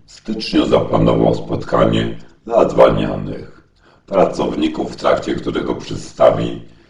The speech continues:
jakie możliwe formy wsparcia na nich czekają oraz jakie możliwości są na regionalnym rynku pracy.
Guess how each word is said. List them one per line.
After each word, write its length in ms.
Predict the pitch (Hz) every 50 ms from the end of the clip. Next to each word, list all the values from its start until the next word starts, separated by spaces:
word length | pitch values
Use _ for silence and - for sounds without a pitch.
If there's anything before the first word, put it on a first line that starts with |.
| _ _ _ _ -
jakie 400 | - - 196 - - - - -
możliwe 480 | 247 - - - - 107 110 104 - -
formy 480 | - - 57 58 58 57 55 53 52
wsparcia 800 | - - - - - - 64 65 62 62 - - - 57 55 53 - -
na 120 | 92 98 90
nich 240 | 85 78 67 -
czekają 760 | - 62 64 - - - 57 57 - - 57 53 53 53 53 - - - - - - - -
oraz 200 | - - - -
jakie 320 | 90 - - - - -
możliwości 1120 | - - - - - - - - - - - - - - - - - 62 62 62 60 60 - - _ _
są 240 | - - 117 113 107
na 180 | - - -
regionalnym 680 | - 58 52 52 53 52 53 57 - - - - - 55
rynku 320 | 55 55 55 55 - -
pracy. 800 | - - - - - - - - - - - - - - -